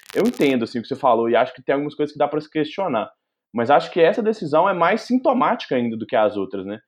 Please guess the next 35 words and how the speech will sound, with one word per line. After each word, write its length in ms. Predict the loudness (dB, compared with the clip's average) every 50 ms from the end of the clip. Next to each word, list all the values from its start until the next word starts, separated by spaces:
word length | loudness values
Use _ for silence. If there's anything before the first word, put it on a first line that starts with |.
| _ _ _ _ _ -6
Mostra 480 | -2 2 2 2 2 2 0 -2 0 0
o, 80 | 0 -2 -4 -6 -6 -6 -6 -6 -8
o 40 | -10 _ _
quão 220 | -2 0 0 0
desconexo 760 | -2 -6 -2 4 6 6 6 6 4 2 0 0 -2 -8 -6
com 80 | -2 2
a 60 | 4
realidade 480 | 4 6 4 6 6 6 4 4 4 2
o 280 | -4 -4 -4 -2 -2
Rivera 280 | 0 0 0 0 0 0
parece 320 | 0 0 0 0 -2 -6
nesse 140 | -10 -8 -6
momento. 400 | -6 -4 -2 -2 -4 -4 -6 -8 _ _ _ _ _ _ _ _ _ -4
Eu, 280 | 0 2 2 2 2 4
eu 140 | 2 2 2
tenho 140 | 2 0 0
um 40 | 2
cara 140 | 2 2
que 60 | 2 2
eu 60 | 2
gosto 280 | 6 6 4 4 4
muito 140 | -2 -4 -4
de, 180 | -4 -6 -6 -4
de, 240 | -4 -4 -4 -6 -8 _ _
de 140 | -12 -10 -6
zoar 340 | 0 4 4 6 6 4 4
com 80 | 0 -4
ele, 60 | -4
assim, 140 | -4 -6 -4
que 100 | -2 0
é 20 |
o 60 | 0
Mike 240 | 2 0 -2 -2 -6
Tomlin, 280 | -8 -6 -6 -6 -8 -8
porque 380 | -10 -14 -12 -6 -6 -6 -6